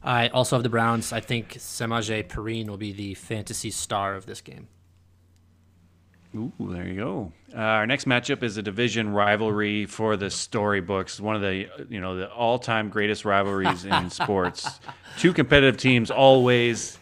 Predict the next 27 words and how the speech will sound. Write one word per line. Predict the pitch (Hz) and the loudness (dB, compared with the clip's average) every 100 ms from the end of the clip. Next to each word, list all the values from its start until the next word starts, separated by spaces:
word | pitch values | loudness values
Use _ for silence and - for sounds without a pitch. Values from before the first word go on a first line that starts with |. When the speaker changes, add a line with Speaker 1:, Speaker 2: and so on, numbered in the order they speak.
| - | -14
Speaker 2:
You | 107 | -6
know | 110 139 | 0 2
you're | 147 131 | 4 4
gonna | 127 | 2
get | 117 113 | 2 0
two | - 147 | 2 2
playoff | 127 - 131 123 | 2 6 8 6
caliber | - 110 113 110 107 107 | 6 4 6 2 0 2
rosters. | 101 98 98 110 98 92 | 2 2 0 -2 -4 -4
And | - 107 | -6 -4
it's | 101 | -4
the | 101 | -4
Packers | - 143 - 147 123 | 6 6 6 2 2
at | 147 | 0
thirteen | - 127 123 120 | 2 0 2 0
and | 113 | 0
three | 104 104 | -2 0
going | 95 107 110 | 0 0 0
to | 98 | -2
Speaker 1:
<laughs> | - | -4
Speaker 2:
Detroit | - 135 - 120 117 | 0 0 2 2 2
Rock | 107 98 - | 2 -2 -2
City | - 95 95 | -4 -2 -2
to | 92 | -4
face | - 120 147 | -4 -2 -2
the | - | -4
two | 101 - 135 143 139 | -4 4 4 4 0